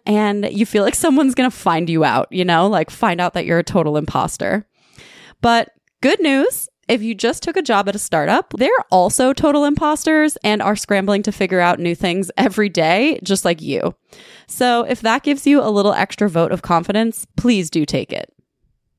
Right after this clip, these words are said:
I think one of the beauties of working at a startup or a small company is that there's not usually a playbook or a rule book for everything that you do,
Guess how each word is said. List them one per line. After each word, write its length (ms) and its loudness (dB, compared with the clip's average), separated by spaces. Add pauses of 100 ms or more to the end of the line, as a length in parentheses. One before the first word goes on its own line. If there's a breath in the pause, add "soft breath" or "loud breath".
(260)
I 80 0
think 260 0
one 200 2
of 60 -4
the 80 0
beauties 640 -2
of 140 0
working 320 -4
at 80 -2
a 60 -2
startup 680 -2
or 220 4
a 40 -2
small 280 -2
company 720 -2
is 500 2
that 140 -2
there's 200 -2
not 260 0
usually 400 0
a 60 0
playbook 640 -2
or 300 2
a 140 2
rule 320 2
book 340 -4
for 140 -2
everything 420 -4
that 140 -8
you 100 -12
do, 380 -8